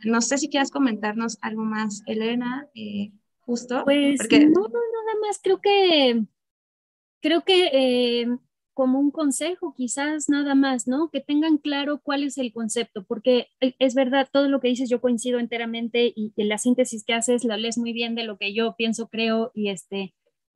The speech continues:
Speaker 2: coincidimos, pero creo que no se vayan a perder en querer que hacerlo todo en el mismo nivel. Es importante saber qué estamos haciendo de una manera contundente y qué propuesta estamos fortaleciendo para que no se vean diluidas todas, ¿no? Un consejo nada más.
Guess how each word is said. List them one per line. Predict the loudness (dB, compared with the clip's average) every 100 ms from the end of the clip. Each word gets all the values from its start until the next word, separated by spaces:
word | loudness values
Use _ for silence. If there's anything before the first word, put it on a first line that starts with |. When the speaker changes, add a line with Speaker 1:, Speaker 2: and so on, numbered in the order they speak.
| -4
Speaker 2:
coincidimos, | -4 -2 4 6 6 2 0
pero | 2 2
creo | 0 2
que | 4
no | 4
se | 2
vayan | 0 0 0 0
a | -2
perder | -8 -4 0
en | 0 0
querer | -2 -6 0
que | 0 0
hacerlo | -4 -2 0 0
todo | 0 0
en | 0 0
el | -2
mismo | -2 -2 -4
nivel. | -4 -4 -6
Es | -4 -2
importante | 0 -2 -2 -2 -2
saber | -4 -2 -2
qué | 0
estamos | 0 2 0 0
haciendo | -6 -4 -2 -2 -2
de |
una | -2 -2
manera | -2 -4 -8 -10 -10
contundente | -2 0 2 2 2 -2 -2 -2
y | -2
qué | -2 -4
propuesta | -2 -2 0 -2 0
estamos | -4 0 -2 -2
fortaleciendo | -6 -4 -2 -2 -2 -2 -2
para | -2 -4
que | -4
no | -6
se | -4 -4
vean | -2 -2
diluidas | -2 -2 -4 -8 -12
todas, | -14 -10
¿no? | -10 -8 -4
Un | -2
consejo | -2 -4 -6 -6
nada | -10 -8 -12
más. | -14 -16